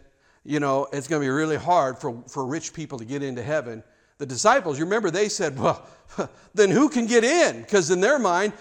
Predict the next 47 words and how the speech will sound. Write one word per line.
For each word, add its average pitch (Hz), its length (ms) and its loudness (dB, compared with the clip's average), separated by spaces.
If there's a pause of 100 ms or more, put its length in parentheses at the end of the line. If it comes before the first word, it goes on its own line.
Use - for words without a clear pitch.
(140)
that 233 100 0
was 262 100 0
supposed 220 240 2
to 208 80 -4
be 196 120 0
a 170 60 2
sign 196 320 -4
of 156 140 -4
the 147 100 -4
favor 196 440 0
of 135 120 0
God. 202 440 4 (240)
And 156 100 2
if 151 140 0
they're 277 180 6
gonna 247 140 4
have 180 140 6
a 165 40 4
hard 160 240 6
time, 180 340 -2
what 240 160 6
are, 208 120 8 (260)
what 175 440 4
are 247 60 4
we 254 140 0
for, 233 380 0
poor 233 260 8
fishermen 233 540 2
gonna 156 180 2
do 151 260 0
when 165 200 -2
it 160 100 -10
comes 156 220 -4
time 151 180 -4
to 147 60 -6
get 151 140 -4
into 143 140 -2
heaven? 175 360 -2
But, 135 160 -4 (360)
but, 160 280 4
but 175 300 2 (160)
what 175 280 -2
we 165 120 -2
see 269 300 -4
is 156 200 0
that 147 180 0
Jesus, 185 560 -6